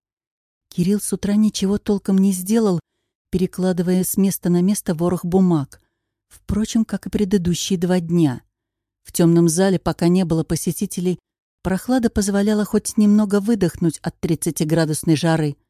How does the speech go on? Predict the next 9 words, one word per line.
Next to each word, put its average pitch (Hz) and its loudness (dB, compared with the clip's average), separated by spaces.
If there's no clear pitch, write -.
Помноженной 170 4
на 165 4
влажность, 175 0
она 175 2
утомляла 175 0
подряд 170 -2
третьи 170 0
сутки. - -4
«Приветствую». 165 0